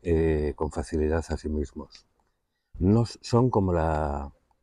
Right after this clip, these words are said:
son como las huellas dejadas por la piedra de Sócrates, invisibles, delicados. Deseo descartar el concepto de construir sonidos.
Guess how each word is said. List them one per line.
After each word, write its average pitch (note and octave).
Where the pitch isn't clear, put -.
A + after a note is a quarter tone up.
son C3
como G#2+
las E2+
huellas G#2
dejadas F#2
por D#2
la D2+
piedra D#2
de D2
Sócrates, -
invisibles, E2+
delicados. D2+
Deseo G#2
descartar A2+
el G#2+
concepto F#2
de G2
construir F2
sonidos. -